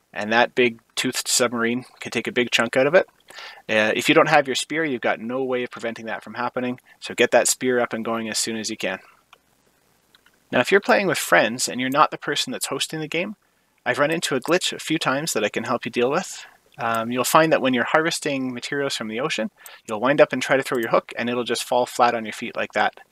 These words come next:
A quick way to fix that is to highlight your hook, hit the Q button, and then E to pick it back up again.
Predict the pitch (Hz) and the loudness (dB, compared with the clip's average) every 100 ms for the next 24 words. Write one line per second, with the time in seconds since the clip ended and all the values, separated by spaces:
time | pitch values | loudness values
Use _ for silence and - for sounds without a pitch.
0 | _ - - - - 185 - 175 156 156 | _ -20 -20 -10 0 2 4 0 0 -2
1 | - 156 147 - - - - 147 160 104 | 0 4 4 4 -4 -4 2 4 4 2
2 | 127 135 - - 240 - - 185 180 - | 0 -2 -6 -10 -6 -6 -4 0 2 2
3 | 185 180 _ _ _ 110 110 107 139 139 | -2 -10 _ _ _ -6 -6 -4 -4 -4
4 | - 127 123 117 110 110 - 107 101 | -6 -6 -2 0 0 -2 -8 -8 -10